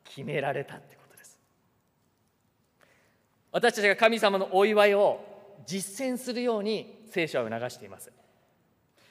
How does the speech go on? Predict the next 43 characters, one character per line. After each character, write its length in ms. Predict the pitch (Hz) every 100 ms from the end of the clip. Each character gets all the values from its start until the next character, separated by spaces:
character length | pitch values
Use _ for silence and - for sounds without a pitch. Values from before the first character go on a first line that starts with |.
| _ -
旧 140 | 226
約 180 | 233 233
聖 120 | 262
書 120 | 233
を 20 |
見 100 | 208
る 80 | 196
と、 720 | 202 190 120 - - - -
こ 80 | -
れ 60 | 165
語 140 | 175
弊 140 | 185 185
の 100 | 185
な 120 | 190
い 60 |
よ 60 | 175
う 20 |
に 80 | 156
言 0 |
い 20 |
た 60 | 165
い 100 | 143
で 80 | 131
す 80 |
け 60 | -
ど、 180 | 131 131 -
い 120 | 208
か 180 | 214 277
に 140 | 277 254
神 300 | 254 233 240
様 260 | 240 214
は 560 | 202 202 131 - - -
お 100 | 170
祭 380 | 208 233 226 220
り 60 | 185
好 80 | 202
き 100 | -
か 120 | 170
わ 60 |
か 100 | 160
り 80 | 156
ま 120 | 151
す。 240 | 113 -